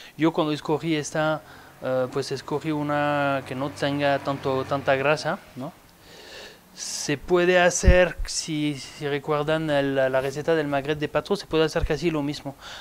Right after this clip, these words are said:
La podemos cocer del lado de la, igual y la,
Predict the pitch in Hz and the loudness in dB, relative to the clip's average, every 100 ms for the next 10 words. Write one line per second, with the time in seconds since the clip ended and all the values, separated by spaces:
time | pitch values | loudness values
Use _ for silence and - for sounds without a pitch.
0 | - 131 131 165 160 165 175 - 156 143 | -6 -2 -2 -2 -4 -4 -6 -4 -6 -2
1 | 180 180 165 - - 143 156 190 196 175 | -2 -2 -6 -16 -18 -4 -2 0 0 0
2 | 165 170 156 139 135 131 127 123 113 117 | 2 0 0 2 4 4 2 -2 -6 -10
3 | - - - - - - - - - - | -20 -20 -20 -20 -20 -20 -20 -20 -20 -20
4 | - - - - 143 147 190 180 156 | -20 -20 -20 -14 -6 -2 2 2 2